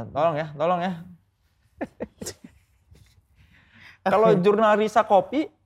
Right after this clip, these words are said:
Speaker 1: kenapa kopi?
Speaker 2: Si anak-anak jurnal Risa tuh seneng banget nangkring. Kayak sebelum syuting, abis syuting tuh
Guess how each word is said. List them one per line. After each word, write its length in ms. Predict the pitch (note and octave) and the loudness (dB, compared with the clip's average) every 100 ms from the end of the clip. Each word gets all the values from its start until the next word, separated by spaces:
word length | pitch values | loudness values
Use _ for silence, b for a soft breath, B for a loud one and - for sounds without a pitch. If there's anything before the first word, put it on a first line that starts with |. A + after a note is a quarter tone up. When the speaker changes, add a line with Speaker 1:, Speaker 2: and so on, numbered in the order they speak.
| _ _ _ _ _ _ _ _ _ _ _ _ | _ _ _ _ _ _ _ _ _ _ _ _
Speaker 1:
kenapa 640 | G#3 A3+ A#3 F#3+ D#3 C3 | -4 -2 0 0 0 -2
kopi? 400 | - D#3 D3 C#3 B2 - _ _ _ _ _ _ _ _ _ _ _ | -2 -2 -2 -8 -10 -14 _ _ _ _ _ _ _ _ _ _ _
Speaker 2:
Si 460 | _ - A#3+ A3+ A3 _ _ | _ -4 0 0 -2 _ _
anak-anak 560 | - G3 G3+ F3 G3 G3 | -2 0 0 -2 -2 -4
jurnal 300 | F#3+ F#3+ F#3+ | -2 -2 0
Risa 220 | F#3+ G3+ | -2 -4
tuh 100 | G#3+ C4 | -2 -4
seneng 540 | - - - G#3+ G3+ | -4 -20 -10 -4 -2
banget 220 | F#3+ F3+ F#3 | -2 -4 -4
nangkring. 540 | F#3+ G3+ F#3 F3+ G#3 - _ _ _ _ | -6 -4 -4 -4 -6 -12 _ _ _ _
Kayak 220 | _ C#3 C#3+ | _ -6 -6
sebelum 300 | D3+ C#3 C#3 | -8 -8 -8
syuting, 460 | D3+ F3+ - G3 F3+ | -8 -10 -6 -2 -2
abis 200 | D3+ D#3+ | -4 -6
syuting 300 | D#3 E3 F3+ | -8 -8 -6
tuh 160 | G#3+ | -6